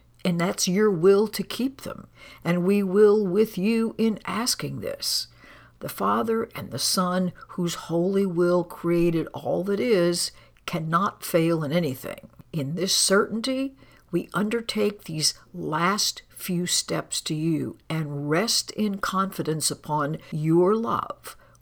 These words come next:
which will not fail the Son who calls to you. And so we start upon the final part of this one holy year, which we have spent together in the search for truth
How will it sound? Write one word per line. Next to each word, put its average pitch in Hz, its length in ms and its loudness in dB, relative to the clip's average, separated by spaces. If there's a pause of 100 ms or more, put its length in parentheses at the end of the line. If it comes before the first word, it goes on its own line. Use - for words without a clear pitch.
which 180 260 2
will 175 400 2
not 202 420 -2
fail 151 640 -2 (200)
the 170 80 -6
Son 147 520 0 (240)
who - 140 -6
calls 143 540 -2
to - 120 -8
you. - 300 -10 (1000)
And 160 120 -2
so 156 340 4
we 240 160 2
start 160 320 2
upon 156 260 -2
the 139 60 -4
final 175 480 0
part - 500 0
of 147 120 -4
this 151 220 -2
one 156 520 -2 (180)
holy 160 520 0 (100)
year, 151 420 0
which - 220 -6
we 160 100 -4
have 139 160 -6
spent - 500 0
together 175 600 0 (320)
in 139 160 -2
the 117 100 -8
search 202 520 2
for - 180 -6
truth 202 640 0